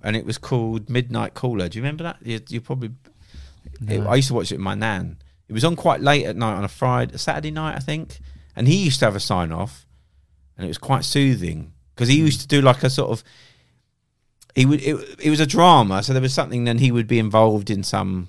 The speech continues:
Speaker 1: case or something. I don't know. It wasn't necessarily poli-, police procedural type thing, but he was always involved in something.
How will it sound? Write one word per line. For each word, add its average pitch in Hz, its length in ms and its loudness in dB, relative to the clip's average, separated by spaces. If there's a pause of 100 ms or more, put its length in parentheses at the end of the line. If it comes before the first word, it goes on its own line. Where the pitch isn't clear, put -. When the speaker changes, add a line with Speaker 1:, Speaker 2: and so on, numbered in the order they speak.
Speaker 1:
case 90 440 -6
or 73 80 -8
something. - 420 -12
I - 60 -12
don't 90 100 -6
know. 82 60 -10
It 71 180 -12
wasn't 95 320 -10 (400)
necessarily 90 440 -8
poli-, - 300 -8 (160)
police 90 320 -8
procedural - 540 -10
type - 180 -16
thing, 90 200 -10
but 87 140 -8
he 101 100 -6
was 98 120 -8
always 101 280 -6
involved 92 480 -8
in 76 80 -14
something. - 400 -16